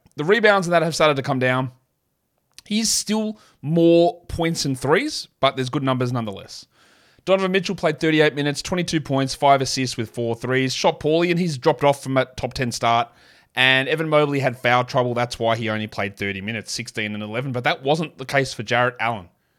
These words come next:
Allen played just twenty-two minutes, had twelve and nine. Now, we know there are some minutes restrictions after his ankle problem, but these minutes have gone backwards.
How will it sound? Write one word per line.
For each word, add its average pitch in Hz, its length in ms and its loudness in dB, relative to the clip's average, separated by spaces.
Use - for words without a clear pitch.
Allen 185 280 2
played 165 220 0
just 151 200 -4
twenty-two 147 340 -2
minutes, 127 240 -6
had 113 140 -6
twelve 127 240 -2
and 120 80 -4
nine. 101 280 -8
Now, 131 100 -2
we 151 80 0
know 170 180 6
there 170 120 4
are 151 100 6
some 143 160 -4
minutes 151 240 -2
restrictions 135 460 -4
after 127 240 -2
his 113 120 -4
ankle 139 260 -4
problem, 123 240 -6
but 127 220 -10
these 165 160 -2
minutes 233 200 0
have 170 100 -6
gone 143 180 0
backwards. 120 600 -4